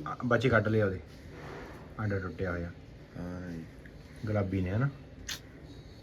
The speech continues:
Speaker 1: ਤੇ ਬਾਕੀ ਤਾਂ ਓਕੇ ਸਿਸਟਮ। ਉਹ ਜੋੜਾ ਨਹੀਂ ਗੇ, ਹਲੇ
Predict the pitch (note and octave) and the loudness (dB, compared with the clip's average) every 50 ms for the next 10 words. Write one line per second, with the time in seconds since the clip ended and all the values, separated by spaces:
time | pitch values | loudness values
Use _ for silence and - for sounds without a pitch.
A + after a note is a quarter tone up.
0 | - - - - - - - - - - - - - - - - B2 A#2 A#2 A#2 | -16 -16 -16 -16 -16 -16 -16 -16 -14 -14 -14 -14 -14 -12 -4 0 2 6 8 10
1 | B2 A#2 A#2+ - - C#3 C#3 C#3+ C#3+ C#3+ C#3+ C#3 - C#3 C3 - A#2 - - A#2+ | 10 10 10 8 6 8 8 10 10 8 8 8 8 6 6 4 2 2 4 4
2 | A#2 A#2 A#2+ A2+ A2+ - - A#2 A#2+ C3 B2 G#2+ G2+ - - - - - - - | 6 6 6 4 2 2 2 2 4 4 2 2 0 -4 -6 -14 -16 -16 -16 -16
3 | - - - - - - - - - - - - - - - - - - - - | -16 -16 -16 -14 -14 -14 -14 -14 -14 -12 -12 -12 -12 -14 -14 -14 -16 -14 -14 -14
4 | - - - - - - - - - C#3 C#3+ D#3+ F3 E3 D#3+ D#3 D3+ D3 C#3+ C#3+ | -14 -14 -16 -16 -16 -16 -16 -12 -8 -4 -2 0 2 2 4 6 6 8 8 8
5 | C#3+ C#3 C#3 C3+ C3+ C3 B2+ A#2+ G#2 G2 G2 F#2+ F#2+ F#2 F#2 - - - - - | 8 6 6 4 4 4 4 4 2 2 0 -2 -2 -4 -4 -6 -8 -14 -16 -16
6 | - - - A2+ G#2+ G#2+ G#2+ | -14 -10 -6 -4 -2 -2 -2